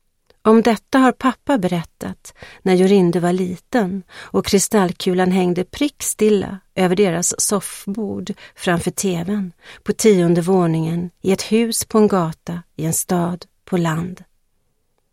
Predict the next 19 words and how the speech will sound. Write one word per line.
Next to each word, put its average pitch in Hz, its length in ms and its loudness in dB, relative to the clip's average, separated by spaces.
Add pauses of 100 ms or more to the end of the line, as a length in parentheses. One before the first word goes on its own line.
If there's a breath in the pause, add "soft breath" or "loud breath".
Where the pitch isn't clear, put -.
(640 loud breath)
Men 220 120 6
Jorinde 233 840 4
har 220 160 4
precis 262 520 2
som 214 160 4
sina 190 240 2
förmödrar 175 1000 -2
ända 220 320 4
sedan 220 200 0
hon 180 160 0
var 175 100 -2
liten 180 560 -6 (400 loud breath)
tankfullt 202 800 0
betraktat - 640 -8
den 196 140 2
gåtfulla 185 580 -2
kulan 185 640 -2 (100)
och - 380 -4
känt 208 500 2